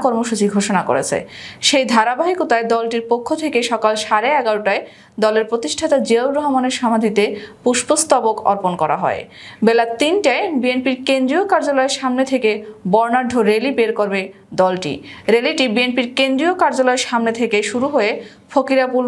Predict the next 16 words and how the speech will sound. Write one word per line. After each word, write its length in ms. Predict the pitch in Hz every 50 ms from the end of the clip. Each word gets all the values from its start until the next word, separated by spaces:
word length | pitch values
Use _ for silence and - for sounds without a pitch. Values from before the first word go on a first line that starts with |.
| 240 226
মোড়, 240 | 226 226 240 294 381 - 294 254
নটরডেম 420 | 233 233 233 247 254 240 233 240 240 240 - 220
কলেজ, 220 | 214 202 220 254 - - - -
শাপলা 320 | - 254 240 - - 294 320 311
চত্বর, 280 | 285 240 233 - 220 226 226 - - - - - - - 240
ইত্তেফাক 460 | 233 - - 285 294 285 294 269 262 277 240 233
মোড় 180 | 233 247 302 330
হয়ে 180 | 302 311 269 214
রাজধানীর 540 | 233 226 220 220 214 247 233 220 220 208 202
মার্কেটে 360 | 202 208 214 208 240 233 233 220 196
গিয়ে 160 | 202 196 196 196 196 - - - -
শেষ 160 | - 277 269 269 -
হবে। 220 | 214 160 127 123 - - - - - - - - - - - - - - - 226 233
অবাধ, 240 | 240 262 285 311 370 403 - - -
সুষ্ঠু 360 | - 285 277 285 - - 285 240 -
ও 20 | -